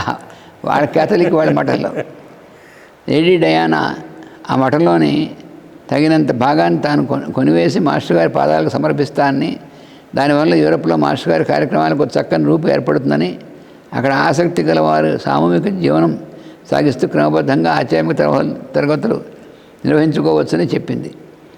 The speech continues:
ఈ ప్రణాళిక ఆరంభించడానికి మాస్టర్ గారు ఆశీస్సులు కోరింది. మాస్టర్ గారు సమ్మతించి, "కార్యక్రమాన్ని ప్రారంభించండి, తర్వాత దాని మార్గాన్ని ఆ కార్యక్రమమే చూపుతుంది. నేను చేయవలసిందంతా నేను చేస్తా," అన్నారు.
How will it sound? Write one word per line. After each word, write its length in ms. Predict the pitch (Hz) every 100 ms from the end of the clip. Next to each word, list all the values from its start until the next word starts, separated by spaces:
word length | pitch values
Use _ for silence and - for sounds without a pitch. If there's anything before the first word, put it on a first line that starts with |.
| - - - - - - - - - 180
ఈ 100 | 170
ప్రణాళిక 480 | 151 165 196 196
ఆరంభించడానికి 680 | 165 165 185 185 165 175 170
మాస్టర్ 340 | 143 151 - 170
గారు 120 | 170
ఆశీస్సులు 440 | 147 135 165 226
కోరింది. 420 | 120 160 127 123 - - - - - -
మాస్టర్ 280 | 135 127 170
గారు 120 | 165
సమ్మతించి, 760 | - 139 147 165 - 208 - - - - -
"కార్యక్రమాన్ని 500 | 131 147 147 160 160
ప్రారంభించండి, 720 | 127 151 165 151 143 143 147
తర్వాత 360 | 180 147 156 170
దాని 220 | 143 143
మార్గాన్ని 500 | 135 139 147 156 156
ఆ 60 | 143
కార్యక్రమమే 500 | 147 147 151 160 160
చూపుతుంది. 600 | - 190 180 90 - - - - - - -
నేను 180 | 143 147 151
చేయవలసిందంతా 600 | 165 160 165 160 147 151
నేను 220 | 151 139
చేస్తా," 400 | 135 - 147 143
అన్నారు. 320 | 123 110 -